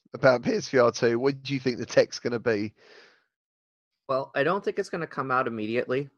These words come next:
Speaker 2: with the P S five. Uh, they,
Speaker 1: Yeah,
Speaker 2: they've already
Speaker 1: agreed.
Speaker 2: basically said that the P S V R one will be around for a little while.
Speaker 1: Yeah.
Speaker 2: I, I think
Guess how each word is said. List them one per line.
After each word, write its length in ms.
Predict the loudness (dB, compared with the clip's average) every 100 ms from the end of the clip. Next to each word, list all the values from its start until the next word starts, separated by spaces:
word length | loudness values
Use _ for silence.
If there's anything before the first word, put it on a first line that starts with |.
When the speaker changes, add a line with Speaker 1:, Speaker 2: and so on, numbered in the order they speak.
| _
Speaker 2:
with 120 | -12
the 80 | -12
P 160 | -4 -4
S 140 | -2
five. 340 | -2 0 -2 -6 -16 _ _
Uh, 220 | -6 -6 -2
they, 80 | 0
Speaker 1:
Yeah, 100 | 0 0
Speaker 2:
they've 160 | 2
already 240 | 6 6 4
Speaker 1:
agreed. 140 | 0
Speaker 2:
basically 560 | 0 0 -2 -4 -4 -4
said 560 | -4 -2 0 -2 -6 -8
that 280 | -2 -2 -4 _ _ _ -12
the 80 |
P 300 | -12 -6 -2
S 160 | 0 -2
V 180 | -4 0
R 360 | 2 2 0 -6
one 500 | -8 -4 -4 -4 -10
will 160 | -10 -6
be 160 | -4
around 320 | -2 -2 -4 -4
for 100 | -6
a 60 |
little 200 | -4 -2
while. 380 | 0 2 2 -2 _ -20 _ _ -2
Speaker 1:
Yeah. 200 | 0 0 -4 _ _ _ _
Speaker 2:
I, 140 | 0 2
I 100 | 0
think 560 | 0 0 0 -2 -12